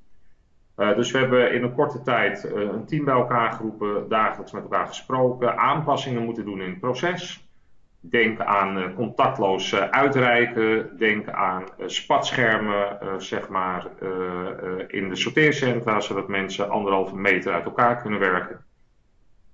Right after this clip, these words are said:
Eh, dus we hebben best wel veel maatregelen moeten nemen in een korte tijd, eh, ook hoe wij pakjes bij klanten ophalen.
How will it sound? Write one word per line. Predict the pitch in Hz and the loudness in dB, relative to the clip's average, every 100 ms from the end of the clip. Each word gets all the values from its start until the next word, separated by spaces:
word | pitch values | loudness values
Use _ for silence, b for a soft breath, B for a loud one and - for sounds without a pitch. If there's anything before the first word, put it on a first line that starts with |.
| _ | _
Eh, | - 104 | 0 4
dus | 127 131 | 4 6
we | |
hebben | 143 135 127 127 | 6 8 6 6
best | 170 160 | 4 4
wel | 139 | 2
veel | 131 151 127 | 4 4 6
maatregelen | 120 139 175 160 160 160 147 147 | 6 6 4 4 4 4 2 2
moeten | 147 139 | 0 0
nemen | 131 123 113 | 2 2 2
in | 110 | 0
een | 107 | -2
korte | - 120 - | -2 -2 -2
tijd, | - 156 226 - - - _ | -2 0 0 -6 -12 -20 _
eh, | - 117 113 113 117 | -6 -2 0 0 2
ook | 123 123 | 2 2
hoe | 123 139 | 0 2
wij | 147 147 143 | 2 2 2
pakjes | 151 139 135 127 | 0 2 0 0
bij | 117 107 - | 2 0 2
klanten | 127 95 90 - | 0 0 -4 -4
ophalen. | - 151 139 143 147 220 | 0 2 4 4 4 -2